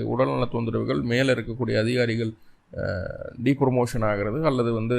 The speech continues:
அவங்க வேலையை விட்டே போறது, மேல சீட்டு காலி ஆகிறது, இந்த மாதிரி சம்பவங்கள் எல்லாம் இந்த மாதம் நடக்கிறதுக்கு வாய்ப்புகள் இருக்குது முதல் பதினெட்டு நாட்களுக்கு. ஆனா பதினெட்டாம் தேதிக்கு மேல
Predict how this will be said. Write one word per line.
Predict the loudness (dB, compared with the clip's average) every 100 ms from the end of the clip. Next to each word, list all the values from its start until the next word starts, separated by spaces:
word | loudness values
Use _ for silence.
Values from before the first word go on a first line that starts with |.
| 2
அவங்க | 2 0 0
வேலையை | 2 2 2
விட்டே | 0 -2
போறது, | -2 0 0 0
மேல | 0 0 2
சீட்டு | 2 0 -2
காலி | 2 2 2
ஆகிறது, | 0 -2 -4
இந்த | -2 0
மாதிரி | 4 4 2
சம்பவங்கள் | -2 0 0 2 2
எல்லாம் | 4 4
இந்த | 2
மாதம் | 2 2 2
நடக்கிறதுக்கு | 0 -2 -2 -4 0
வாய்ப்புகள் | 0 0 -2 -6
இருக்குது | -6 -6 -6
முதல் | -2 -2 -2
பதினெட்டு | -4 -6 -6 -6
நாட்களுக்கு. | -6 -8 -14 -14 -20 _ -20 -20 -20 -20 -20 -20 _ _ -20 _ _ -20 -14 -12 -12 2
ஆனா | 6 6 6 2 -4 _ _ _ _ -20 -6
பதினெட்டாம் | 0 0 4 6 6 4 0
தேதிக்கு | 4 4 2 -4 -4 -4 -6 -8
மேல | -4 0 2